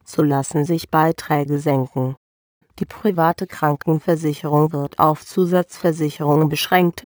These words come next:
Nach der Finanzkrise sind die Spekulationen mit Wohnungen explodiert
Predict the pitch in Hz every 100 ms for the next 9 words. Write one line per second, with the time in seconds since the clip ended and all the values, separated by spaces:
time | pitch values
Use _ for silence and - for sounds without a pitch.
0 | _ _ _ _ 165 160 160 165 151 -
1 | 147 147 156 - - - 165 151 170 151
2 | 135 131 156 - 165 170 - 156 147 -
3 | - 165 147 147 156 151 175 156 151 147
4 | 151 - 143 - - 190 185 156 135 101
5 | -